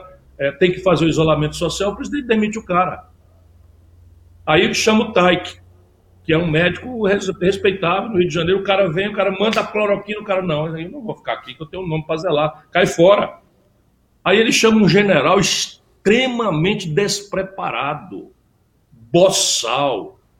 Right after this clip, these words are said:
sabe? Eu, eu tô preocupado com a, com o critério de, de, de, de, de formação e com o critério de promoção do generalato brasileiro. Não é, eu nunca vi um general tão burro,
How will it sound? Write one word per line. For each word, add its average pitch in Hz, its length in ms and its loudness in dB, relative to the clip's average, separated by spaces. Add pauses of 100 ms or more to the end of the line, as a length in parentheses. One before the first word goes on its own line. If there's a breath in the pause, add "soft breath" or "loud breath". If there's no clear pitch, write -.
(200)
sabe? 131 380 -4 (420)
Eu, 175 200 -2
eu 190 200 4
tô 185 140 2
preocupado 156 960 -2
com 147 100 -4
a, 147 160 -2
com 160 100 -2
o 151 80 -4
critério 170 500 0
de, 170 120 -8 (140)
de, 139 180 -10
de, 131 160 -12
de, 113 160 -18
de 104 120 -20
formação 202 760 2
e 220 60 0
com 208 80 -2
o 196 80 -2
critério 175 360 -2
de 180 60 -6
promoção 220 800 -4 (240)
do 147 80 2
generalato 143 640 2
brasileiro. 107 420 -6
Não 175 120 -2
é, - 120 -6
eu 170 100 8
nunca 294 440 2
vi 196 160 0
um 190 60 2
general 160 480 2
tão 269 200 -2
burro, 196 500 -2